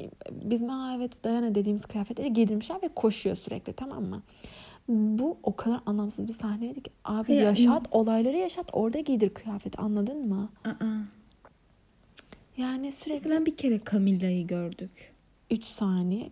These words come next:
Speaker 1: Camilla'yı görsek ne, görmesek ne?
Speaker 2: Camilla'yı da çok benzetmişler ama.
Speaker 1: Evet, benzetmişler ama mesela o olayı anlatsın o zaman. Ne bileyim, hani evlenmeden önce, öğrendikten sonra işte uçaktaki hallerini falan anlatsın. Ne bileyim, geziye çıktıklarındaki hallerini anlatsın.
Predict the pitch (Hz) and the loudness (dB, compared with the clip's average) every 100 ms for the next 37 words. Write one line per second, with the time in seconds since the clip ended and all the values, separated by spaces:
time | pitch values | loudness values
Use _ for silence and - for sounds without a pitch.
0 | - 220 214 226 214 214 - 262 - 247 | -4 -2 0 0 0 -2 -6 -8 -6 -4
1 | 240 214 196 190 - 208 226 202 190 196 | -2 0 2 0 -4 2 6 8 8 4
2 | 190 196 - 185 185 180 185 - 196 208 | 0 -2 -2 -2 -2 -6 -8 -6 0 2
3 | 190 196 202 202 208 226 - 294 285 247 | 2 2 0 0 -4 -6 -8 -6 -4 -6
4 | - _ _ - 214 214 196 190 208 202 | -8 _ _ 2 2 4 4 4 2 0
5 | 165 160 - 185 160 160 165 202 208 180 | 0 -4 -8 -4 -4 -2 2 2 4 4
6 | 175 190 185 196 - - - _ 214 202 | 4 4 4 2 -6 -20 -20 _ 2 4
7 | 196 190 190 190 185 185 185 196 196 - | 4 4 2 2 2 2 2 0 -2 -8
8 | - - 196 185 180 180 190 190 202 - | -6 0 2 2 0 -2 -4 -4 -8 -8
9 | 185 - 190 - 190 202 190 185 185 190 | -10 -6 -8 -8 -8 -4 -2 0 0 -2
10 | 196 196 196 190 196 - 208 196 202 202 | -2 0 0 -2 -4 -4 0 2 4 4
11 | 196 185 208 202 - - 208 202 202 214 | 4 4 2 -2 -10 -8 -2 0 -2 0
12 | 208 202 202 214 220 220 220 220 - | 0 2 2 0 -2 -4 -6 -8 -8